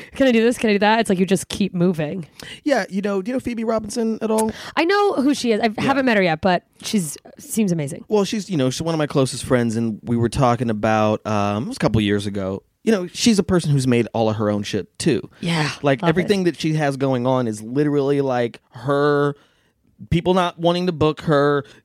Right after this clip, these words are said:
Speaker 2: auditioning not going well, looking at her bank account, you know, like,
Speaker 1: Yeah.
Speaker 2: "What the hell am I supposed to do?" And just literally inventing things, uh, and being discouraged along the way. But people
Speaker 1: Yes.
Speaker 2: being like, "That's not funny, you're stupid," or whatever.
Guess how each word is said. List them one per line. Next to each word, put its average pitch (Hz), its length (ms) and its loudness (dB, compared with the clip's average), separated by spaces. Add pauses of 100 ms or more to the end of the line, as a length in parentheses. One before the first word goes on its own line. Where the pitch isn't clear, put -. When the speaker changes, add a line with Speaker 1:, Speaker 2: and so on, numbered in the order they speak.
(240)
Speaker 2:
auditioning 160 500 0
not 160 240 2
going 156 240 2
well, 139 500 0
looking 147 360 -4
at 143 100 -8
her 156 160 -2
bank 139 340 0
account, 143 480 0
you 135 120 -2
know, 127 200 2
like, 127 220 0
Speaker 1:
Yeah. 262 200 2
Speaker 2:
"What 165 100 -2
the 160 80 -6
hell 165 160 -2
am 160 100 -2
I 151 60 0
supposed 143 180 -6
to 139 80 -14
do?" 165 240 0
And 127 180 -2
just 120 320 -8
literally 143 440 0
inventing 120 540 0
things, 104 580 -4 (480)
uh, 117 240 -2 (420)
and 151 220 -2
being 160 280 2
discouraged 151 760 0
along 131 320 0
the 123 80 2
way. 131 240 2
But 120 80 0
people 220 80 0
Speaker 1:
Yes. 208 200 2
Speaker 2:
being 147 120 2
like, 151 160 2
"That's 202 220 -2
not 226 240 -4
funny, 190 260 0
you're 185 140 -2
stupid," 175 360 -2
or 131 60 0
whatever. 131 540 0